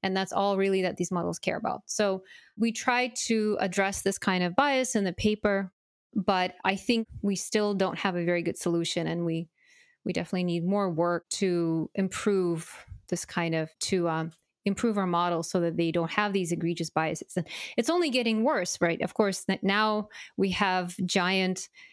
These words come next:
data sets of hundreds of millions or even a billion images, much, much harder to both audit them and to ensure that they don't take shortcuts like this.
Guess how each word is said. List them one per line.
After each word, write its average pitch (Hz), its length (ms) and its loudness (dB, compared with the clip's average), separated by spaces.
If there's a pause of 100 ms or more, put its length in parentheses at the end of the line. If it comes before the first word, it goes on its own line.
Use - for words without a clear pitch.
(220)
data 190 320 2
sets 175 580 0 (200)
of 165 460 0
hundreds 208 480 2
of 170 200 0 (200)
millions 196 640 2
or 170 80 0
even 170 220 0
a 175 80 0
billion 185 500 2
images, 170 560 0 (520)
much, 247 200 0
much 269 200 0
harder 208 420 2
to 202 180 -2
both 180 320 0
audit 247 360 2
them 277 400 2 (120)
and 185 400 0
to 180 640 0
ensure 185 560 0
that 190 240 -2
they 180 140 0
don't 175 380 -2
take - 220 -2
shortcuts - 520 -10
like - 160 -4
this. - 380 -14